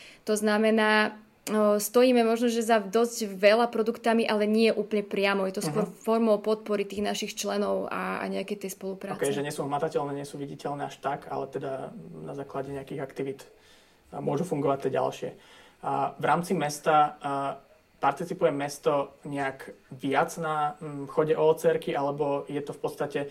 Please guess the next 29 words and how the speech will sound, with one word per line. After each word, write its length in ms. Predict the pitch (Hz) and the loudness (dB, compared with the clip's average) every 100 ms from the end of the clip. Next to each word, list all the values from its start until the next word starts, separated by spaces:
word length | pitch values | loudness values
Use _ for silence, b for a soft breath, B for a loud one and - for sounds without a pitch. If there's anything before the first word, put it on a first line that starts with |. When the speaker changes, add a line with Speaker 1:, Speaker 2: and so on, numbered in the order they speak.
| B - | B 0
Speaker 2:
lebo 160 | 156 | 2
videl 160 | 160 175 | 4 4
som, 140 | 175 156 | 4 -2
že 80 | |
teda 160 | 151 147 | 0 -2
členom 320 | - 147 147 | 0 -2 0
je 140 | 143 143 - | -2 -4 -4
aj, 140 | 143 139 135 - | -4 -2 -2 -6
mm, 480 | 131 127 127 139 | -14 -14 -14 -12
mesto 240 | 131 - - | -12 -14 -8
Prievidza, 560 | - 190 185 190 185 | -2 0 2 0 0
aj 100 | 147 | -8
mesto 220 | 139 - - | -10 -10 -6
Bojnice. 640 | 143 165 170 165 165 165 B B - | -4 -2 0 2 2 0 B B -16
A 320 | 139 139 135 - _ _ - | -8 -6 -6 -10 _ _ -4
tým, 240 | 156 160 | -2 0
že 80 | 151 | 2
ale 240 | 143 143 | 2 2
tá 80 | 143 143 | 0 -2
O 80 | 143 | -2
C 160 | 147 | -6
R-ka 240 | 143 147 135 | -6 -6 -6
sídli 400 | - 139 139 139 | -4 -4 -2 -4
v 80 | |
meste 240 | 139 - 143 | -6 -6 -4
Bojnice, 560 | 131 139 139 143 139 135 | -4 -6 -6 -6 -6 -8
má 160 | 139 139 | -12 -8
to 80 | 151 | -6
nejaký 560 | 147 143 - 147 147 | -4 -6 -6 -8 -8